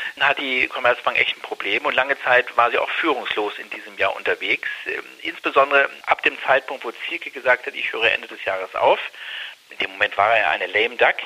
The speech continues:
Und wir uns alle gefragt haben, wer wird Nachfolger? Und ich selber hatte auf Roland Buckhaut eigentlich gesetzt, der recht frisch erst dabei war, der ehemalige Chef der I N G diba, also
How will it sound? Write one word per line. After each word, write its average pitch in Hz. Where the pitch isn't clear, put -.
Und -
wir 131
uns 123
alle 143
gefragt 123
haben, 120
wer 113
wird 107
Nachfolger? 101
Und 98
ich -
selber 139
hatte 139
auf 117
Roland 123
Buckhaut 127
eigentlich 104
gesetzt, 113
der 113
recht 107
frisch 143
erst 127
dabei 104
war, 170
der -
ehemalige 117
Chef 143
der 113
I 117
N 117
G 107
diba, -
also 113